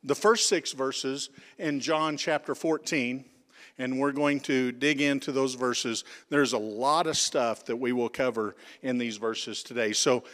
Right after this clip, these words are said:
notice what he says, beginning in John fourteen and verse one.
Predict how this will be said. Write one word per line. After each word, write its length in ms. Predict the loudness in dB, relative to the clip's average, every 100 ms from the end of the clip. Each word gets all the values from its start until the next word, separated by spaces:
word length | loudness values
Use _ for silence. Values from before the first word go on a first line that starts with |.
| -16 -2
notice 400 | 4 4 4 4
what 140 | 2
he 60 | 2
says, 360 | 2 2 2
beginning 460 | -2 -2 -2 0 0
in 160 | 0
John 340 | 2 4 4 2 -6 -20
fourteen 600 | 4 4 4 0 2 2
and 80 | 4
verse 240 | 4 4
one. 280 | 2 2 0